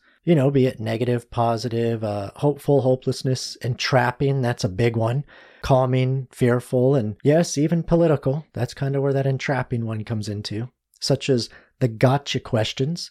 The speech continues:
The gotcha questions are full of the questioner's, uh, emotions, leading them to force or to try to trick an emotional response in, uh, comprising that question.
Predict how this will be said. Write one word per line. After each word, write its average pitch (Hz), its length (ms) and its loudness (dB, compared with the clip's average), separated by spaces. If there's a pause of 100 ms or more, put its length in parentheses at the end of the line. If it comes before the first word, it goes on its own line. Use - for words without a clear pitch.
(140)
The 135 80 2
gotcha 160 380 0
questions 160 540 0
are 131 80 0
full 214 520 0
of 143 80 2
the 135 100 2
questioner's, 123 960 0
uh, 113 260 -6
emotions, 127 800 0
leading 156 380 2
them 120 260 -2
to 107 340 -8
force 202 560 2
or 131 240 2
to 139 240 -6
try 139 240 0
to 123 260 -6
trick - 600 0
an 156 120 6
emotional 147 600 4
response 123 880 0
in, 135 540 0
uh, 120 280 0
comprising 131 920 0
that - 200 -6
question. - 440 -2